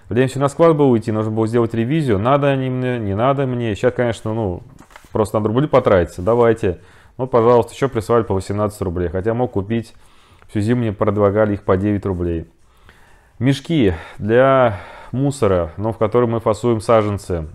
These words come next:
Очень ходовая в нашем питомнике позиция. А, несмотря на то, что девяносто процентов питомников, которые отгружают открытую корневую систему, можете убить с-, этот, э, в Инстаграме фотографии, на Ютубе фотографии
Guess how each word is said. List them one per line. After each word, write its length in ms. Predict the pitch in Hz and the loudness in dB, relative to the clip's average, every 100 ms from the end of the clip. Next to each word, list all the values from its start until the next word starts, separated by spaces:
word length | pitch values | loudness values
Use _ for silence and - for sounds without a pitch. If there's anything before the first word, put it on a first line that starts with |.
| - _ | -20 _
Очень 400 | - 107 - 104 | -6 -6 -4 -8
ходовая 420 | - 110 110 110 | -4 0 4 4
в 40 | 104 | 2
нашем 200 | 101 101 | -2 -4
питомнике 380 | 110 107 104 104 | -2 -2 -2 0
позиция. 720 | 117 131 175 - 139 101 - - - - - - - - - | 0 0 -2 0 2 2 -4 -20 -20 -20 -20 -20 -20 -20 -16
А, 540 | - 101 101 101 101 101 | -6 -2 0 2 2 2
несмотря 380 | 104 - 117 113 | 0 0 2 4
на 80 | |
то, 100 | 110 | 2
что 300 | 113 - 104 - - - | 2 4 2 0 -14 -8
девяносто 520 | 113 113 127 120 113 | 0 2 4 2 0
процентов 540 | 110 117 127 117 107 - - - - | 0 2 2 0 -2 -6 -16 -12 -6
питомников, 480 | 117 139 117 104 | 0 2 2 -2
которые 320 | - 107 113 107 | -2 -2 0 0
отгружают 480 | 107 107 117 107 | 0 0 2 2
открытую 420 | - - 123 117 104 | 0 -4 -4 -2 -4
корневую 360 | 110 110 113 | -4 -2 -2
систему, 440 | 110 120 185 185 147 | -4 -4 0 0 0
можете 340 | 117 110 120 | -2 -2 -4
убить 280 | 107 110 101 | -4 -4 -4
с-, 240 | 107 95 | -8 -4
этот, 380 | 110 101 95 87 | -4 -2 -4 -6
э, 280 | 95 92 92 | -4 -2 -2
в 100 | 90 | -4
Инстаграме 480 | 95 131 143 165 151 | -2 2 2 2 0
фотографии, 500 | - 117 117 104 107 | -2 0 0 -2 -4
на 120 | 101 | -4
Ютубе 320 | 104 156 143 | -4 -4 -4
фотографии 640 | - 120 110 107 110 98 | -2 -2 0 -2 -2 -4